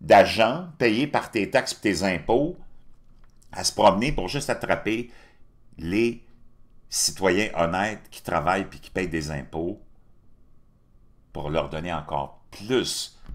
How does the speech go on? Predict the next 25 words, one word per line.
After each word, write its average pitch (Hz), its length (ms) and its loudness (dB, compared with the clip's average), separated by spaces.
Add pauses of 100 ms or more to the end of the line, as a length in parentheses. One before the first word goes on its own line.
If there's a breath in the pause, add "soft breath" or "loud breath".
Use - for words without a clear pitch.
(160)
de 80 140 -4
misère 80 400 -2
et 76 80 -4
d'impôts 76 420 -4
à 65 40 -4
payer. 80 460 -6 (640 soft breath)
Puis - 140 -14
pendant 117 320 6
qu'elle 117 160 0
est - 80 0
en 104 140 4
train, 113 320 -2 (100)
ou 80 100 -10
la 90 120 2
personne, 113 420 -2
le 92 80 -4
commis 90 280 -2
est 101 120 -10
en 85 100 2
train 101 160 -8
de 95 60 -8
te 92 60 -4
rédiger 82 500 -6
ta 85 120 -2
contravention, 90 840 -2